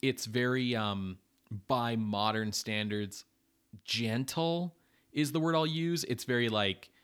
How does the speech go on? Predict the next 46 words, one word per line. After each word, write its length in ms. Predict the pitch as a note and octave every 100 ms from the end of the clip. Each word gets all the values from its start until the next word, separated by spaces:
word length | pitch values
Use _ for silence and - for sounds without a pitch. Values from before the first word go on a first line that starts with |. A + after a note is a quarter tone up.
| _
um, 340 | G#2+ G2+ G2 -
it, 140 | D3 C#3
it's 200 | C#3+ -
not 380 | D3 C#3+ C#3 - _ G#2+
very 260 | B2+ A#2
violent 800 | F#2 F#2 A2 G2+ F2+ E2 - - - -
is, 180 | G#2
I 60 | F#2+
guess, 280 | F#2 F2 -
what 80 | F2+
I'll 100 | F2
say. 160 | -
It's 120 | E2 C3+
not 140 | -
very 220 | A#2+ A2
intense. 680 | F#2+ F2+ - F#2 - - - - - -
Um, 200 | A2 A2
it 200 | B2 -
still, 500 | - G#3 F3+ D3 - _ -
I 100 | A#2+
think, 280 | - A#2+
could 160 | - A2+
be 140 | G#2+
triggering 500 | G2+ - G#2 G#2 G2+
for 100 | F#2+
people 280 | G2 G#2+ G2
who've 200 | F#2+ G2
been 360 | - G2 F#2+ F#2+ -
through 180 | -
experiences 720 | F#2 - C3+ C3 B2+ - A#2+
like 240 | A#2+ A#2 -
that, 320 | A2+ A2+ - - - - -
but 140 | A#2
it, 140 | A2+ B2+
it's 200 | A#2 C3+
not, 340 | B2+ A#2 -
like, 340 | A2 F#2+ - _ _ _ _ _
we're 120 | A#2+
not 120 | C3+ B2+
doing 220 | C3+ A#2
t-, 80 | - - -
torture 300 | B2 A#2 A2+
porn 360 | C3 B2+ B2+
shit 320 | A#2+ C3+ B2+
here. 440 | - C3 B2+ B2+ A#2+ - - _ _ _ C3 C3
What 340 | D3+ C#3